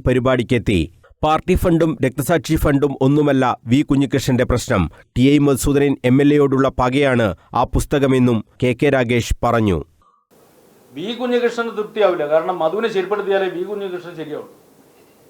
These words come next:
Speaker 2: അത് ശരിപ്പെടുത്താൻ വേണ്ടി പാർട്ടി തെറ്റിനോടാണല്ലോ പാർട്ടിയുടെ സമരം, അല്ലാണ്ട് വ്യക്തിയോടല്ലല്ലോ.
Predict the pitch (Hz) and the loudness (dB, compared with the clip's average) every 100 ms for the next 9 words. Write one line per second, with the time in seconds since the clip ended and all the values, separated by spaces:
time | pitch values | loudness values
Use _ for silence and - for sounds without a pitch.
0 | _ 180 170 175 - - 214 202 160 156 | _ -8 -6 -6 -4 -2 0 -2 -6 -8
1 | 185 - _ _ _ _ _ _ _ _ | -14 -20 _ _ _ _ _ _ _ _
2 | _ - 107 165 190 247 - 175 - - | _ -20 -8 -6 -6 -12 -10 -10 -10 -12
3 | 247 240 214 - - 202 214 214 214 214 | -6 -6 -6 -12 -10 -4 2 4 2 0
4 | 196 180 180 208 185 185 160 120 - 160 | 0 0 0 -2 -2 -2 -4 -6 -12 -6
5 | 180 175 156 208 208 202 185 156 | -6 -6 -8 -4 0 0 -2 -10